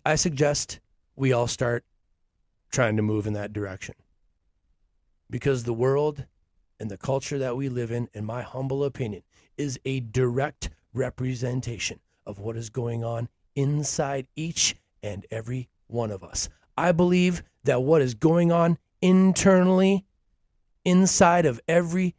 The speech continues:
living, breathing human being is a direct polarity reflection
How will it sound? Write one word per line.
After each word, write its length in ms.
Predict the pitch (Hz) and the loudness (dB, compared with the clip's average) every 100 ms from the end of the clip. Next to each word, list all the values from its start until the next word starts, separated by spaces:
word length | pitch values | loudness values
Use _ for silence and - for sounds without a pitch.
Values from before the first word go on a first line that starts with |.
| _ | _
living, 440 | 139 160 160 170 139 | 0 2 2 2 0
breathing 400 | 139 151 151 147 | -2 0 -2 -2
human 360 | 120 131 139 | 0 0 0
being 260 | 123 95 - _ _ _ _ _ _ _ _ _ _ _ _ _ _ _ 160 | -2 -6 -10 _ _ _ _ _ _ _ _ _ _ _ _ _ _ _ -4
is 180 | 127 | 0
a 60 | 135 | -2
direct 600 | 117 131 135 151 - - - _ - | 0 0 2 0 -2 -8 -10 _ -2
polarity 720 | 170 151 143 139 135 135 139 _ - | 2 2 2 2 0 0 -4 _ 0
reflection 760 | 139 131 139 123 - 120 107 | 2 2 -2 -2 -2 -4 -6